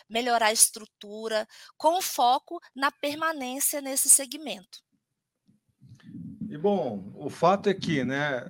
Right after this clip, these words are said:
Speaker 2: temos aí um setor em expansão, né, que é o setor dos cafés especiais, cada vez mais atraindo produtores, cada vez mais atraindo o público consumidor,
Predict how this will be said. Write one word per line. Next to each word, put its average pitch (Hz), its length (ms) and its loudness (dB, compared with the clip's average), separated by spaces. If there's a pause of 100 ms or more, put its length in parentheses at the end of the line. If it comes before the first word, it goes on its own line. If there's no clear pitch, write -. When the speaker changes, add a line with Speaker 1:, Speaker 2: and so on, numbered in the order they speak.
(640)
Speaker 2:
temos 151 400 4
aí 135 520 4
um 120 240 -6
setor 131 420 -2
em 135 80 -2
expansão, 120 800 -4 (140)
né, 113 240 2
que 123 100 -4
é 107 40 4
o - 20 4
setor 117 300 0
dos 113 100 -4
cafés 107 380 0
especiais, 110 720 0 (380)
cada 120 240 10
vez 131 260 12
mais 123 320 12
atraindo 110 380 6
produtores, 120 640 0
cada 107 260 -6
vez 123 240 2
mais 120 260 4
atraindo 113 640 0
o 104 40 -6
público 180 640 2
consumidor, 131 760 2